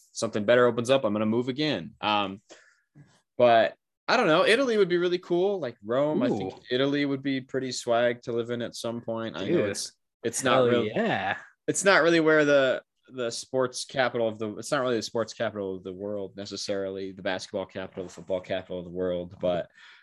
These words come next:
Speaker 1: I mean, it, it'd be fun. Um, somewhere where it's, like,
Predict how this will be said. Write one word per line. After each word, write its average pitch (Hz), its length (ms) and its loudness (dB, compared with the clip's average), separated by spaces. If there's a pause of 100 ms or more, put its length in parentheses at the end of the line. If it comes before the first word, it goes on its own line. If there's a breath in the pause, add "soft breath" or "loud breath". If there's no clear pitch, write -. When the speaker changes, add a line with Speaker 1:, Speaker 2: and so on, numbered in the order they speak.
(160 soft breath)
Speaker 1:
I 98 100 2
mean, 123 220 4
it, 135 120 4
it'd 170 180 4
be 208 120 4
fun. 190 560 6
Um, 139 840 2 (1700 soft breath)
somewhere 359 420 4
where 285 160 10
it's, 247 180 6
like, 202 240 2